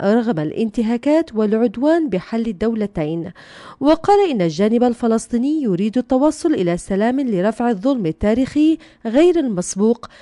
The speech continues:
الذي لحق بالشعب الفلسطيني منذ النكبة في عام ألف وتسعمائة وثمانية وأربعين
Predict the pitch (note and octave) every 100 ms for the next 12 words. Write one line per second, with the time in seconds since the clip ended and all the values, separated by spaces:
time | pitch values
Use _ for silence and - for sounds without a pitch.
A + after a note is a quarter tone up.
0 | - C#4+ D#4+ G4 E4 G#3 G#3+ C4+ - B3+
1 | F3+ - B3 F3 E3 - A#3 B3 - C#4
2 | D#4 D4 A3 A3+ F3+ E3+ D#3+ F3 F3+ -
3 | _ - A3+ D#3+ F#3 A3+ - A3+ - D4+
4 | D4+ G#3+ - G3+ E3+ G#3+ B3+ B3 G#3+ F#3+
5 | F3+ G3+ A3 A3 G#3 G#3 E3 D#3+ D#3+ E3